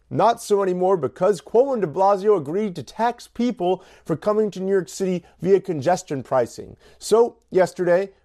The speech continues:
both the governor and New York City mayor have jointly endorsed congestion pricing as part of a reform plan for the Metropolitan Transportation Authority. The two unveiled on Tuesday a ten-point plan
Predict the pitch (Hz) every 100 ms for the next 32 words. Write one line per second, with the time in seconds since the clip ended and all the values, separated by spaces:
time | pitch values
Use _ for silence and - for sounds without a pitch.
0 | _ 180 196 190 _ - 139 160 165 226
1 | 233 _ - 190 247 226 - 156 175 143
2 | - 147 135 135 143 - _ - 196 156
3 | 196 277 240 226 175 185 185 - 151 208
4 | 220 - 170 165 151 139 151 147 139 117
5 | - 208 208 139 131 120 - 202 240 233
6 | - 185 165 165 - _ - 156 135 180
7 | - 143 175 175 170 165 143 170 165 143
8 | 180 180 - 131 - 117 110 - - -
9 | _ - 139 220 220 180 190 214 214 175
10 | 151 - _ _ - 175 151 170 175 -
11 | - - - 262 285 247 - 226 247 208
12 | _ _ - - 196 170 123 107